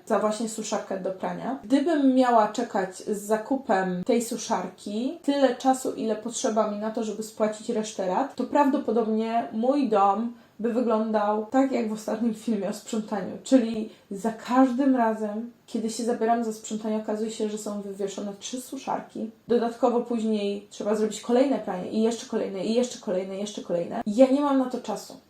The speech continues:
Nie mam na to siły, nie mam na to energii. Po prostu mój czas, szacunek mój do mnie samej wymaga, żebym suszarkę miała. To nie znaczy, że każda osoba na całym świecie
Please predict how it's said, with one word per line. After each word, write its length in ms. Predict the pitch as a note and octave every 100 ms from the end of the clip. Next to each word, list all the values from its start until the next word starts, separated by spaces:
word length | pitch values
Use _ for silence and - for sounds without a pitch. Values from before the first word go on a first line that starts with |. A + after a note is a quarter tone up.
| _
Nie 160 | A3+ B3
mam 180 | A#3 G#3+
na 100 | G3+
to 120 | G#3
siły, 500 | - G#3+ G#3 C#4 D4
nie 100 | A#3
mam 180 | A3+ A#3
na 100 | A#3+
to 160 | C4
energii. 640 | A3 G#3+ G#3 G3 F#3 A3+
Po 80 | C4
prostu 360 | B3+ B3+ - A#3
mój 300 | B3 E4 E4+
czas, 400 | - G#3+ G3 -
szacunek 560 | - A#3+ - D#4+ C#4+ B3 -
mój 540 | A#3 C4 C4 A#3+ - - -
do 280 | F#3+ A3+
mnie 340 | G#3+ G#3+ G3+ G#3
samej 540 | - F#3+ F#3 A3 D#4
wymaga, 800 | G3+ B3+ B3+ A3 G#3+ A3 C#4+ E4+ -
żebym 260 | A3 A#3+ A#3+
suszarkę 520 | A3+ - - - A3
miała. 300 | G3 F3+ -
To 80 | C4+
nie 180 | G4+
znaczy, 260 | E4 C4+ A#3+
że 120 | A#3
każda 400 | A#3+ C4 B3+ G#3
osoba 460 | - - F3+ F#3 G#3
na 180 | A3 -
całym 300 | C4 C#4 A3+
świecie 760 | - F3+ D#3+ - E3+ G#3 C4+